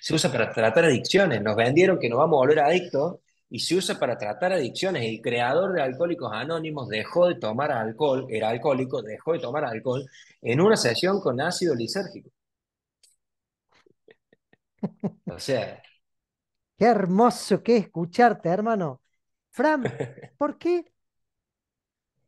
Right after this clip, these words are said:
Speaker 2: ¿Por qué esto? No, no sé si, si es una.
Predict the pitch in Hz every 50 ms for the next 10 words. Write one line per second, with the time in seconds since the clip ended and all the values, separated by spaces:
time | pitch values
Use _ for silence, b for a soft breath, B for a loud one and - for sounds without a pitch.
0 | _ _ _ _ _ _ _ _ _ _ _ _ _ _ - 226 220 220 - 311
1 | 302 294 - - _ - - 247 226 208 190 175 160 143 - _ _ - 143 156
2 | 170 - _ 196 190 175 175 185 214 214 214 - 254 156 123 - _ _ - -
3 | - 120 113 107 - - - 117 117 113 117 127 123 123 120 110 104 101 98